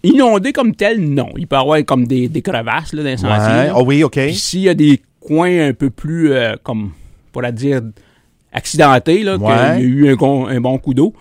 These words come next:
Speaker 1: ben, t'as bien me le mentionner sur,
Speaker 2: Oui.
Speaker 1: euh, la page Facebook du club, là.
Speaker 2: T'envoyer une
Speaker 1: Euh,
Speaker 2: information
Speaker 1: fait que là,
Speaker 2: là-dessus.
Speaker 1: m'envoyer information, puis s'il y a des photos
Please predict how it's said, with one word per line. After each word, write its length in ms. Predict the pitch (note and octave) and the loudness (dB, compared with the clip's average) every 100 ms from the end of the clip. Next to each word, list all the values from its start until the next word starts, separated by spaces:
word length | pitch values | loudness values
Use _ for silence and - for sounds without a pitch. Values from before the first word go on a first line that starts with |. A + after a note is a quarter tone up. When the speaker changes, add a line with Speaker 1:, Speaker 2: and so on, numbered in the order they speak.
| _ _ | _ _
Speaker 1:
ben, 200 | F#3 F3+ | -8 -6
t'as 140 | - B2 | -4 0
bien 180 | B2+ E3+ | 2 4
me 120 | E3+ | 4
le 60 | C#3+ | 4
mentionner 680 | C#3 C#3 - B2+ B2 D#3 | 2 0 0 0 2 0
sur, 260 | D3+ D3+ A#2+ | 0 -2 -2
Speaker 2:
Oui. 80 | A#2 | -2
Speaker 1:
euh, 240 | A2+ A2 | -2 -2
la 100 | A#2 | -2
page 300 | A#2+ B2+ B2+ - | 0 0 0 -4
Facebook 460 | B2 A#2 B2+ C3+ | -4 -4 -4 -6
du 100 | G2 | -6
club, 260 | - C3+ D3 | -6 -6 -4
là. 100 | D3 - - | -8 -10 -8
Speaker 2:
T'envoyer 320 | C#3 B2+ B2+ | -4 -2 -2
une 80 | C3 | -2
Speaker 1:
Euh, 40 | |
Speaker 2:
information 380 | A2+ A#2 G#2+ F#2 | -2 -4 -4 -4
Speaker 1:
fait 60 | A2 | -4
que 60 | G2 | -2
là, 60 | B2+ | 0
Speaker 2:
là-dessus. 160 | B2 | 0
Speaker 1:
m'envoyer 360 | B2+ C3+ D#3+ F3 | 0 2 2 2
information, 640 | D#3+ C#3 C3+ A#2 C#3+ E3 | 0 -2 -2 -2 -2 -4
puis 80 | D#3+ | -6
s'il 120 | - D3+ | -6 -2
y 20 | |
a 40 | |
des 140 | D3 C3+ | 0 0
photos 440 | B2+ A2 D3 | -2 -4 -4